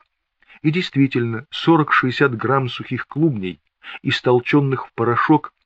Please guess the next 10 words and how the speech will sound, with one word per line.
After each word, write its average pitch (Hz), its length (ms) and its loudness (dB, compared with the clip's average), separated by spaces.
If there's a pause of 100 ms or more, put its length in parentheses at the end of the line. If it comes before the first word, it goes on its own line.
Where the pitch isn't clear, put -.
(280)
и 139 80 2
приготовленных 127 840 0
в 110 100 -8
виде 117 320 0
эмульсии 120 640 0
на 107 140 0
воде, 110 400 2 (500)
желательно 110 600 0
на 107 100 -4
молоке, 113 500 -2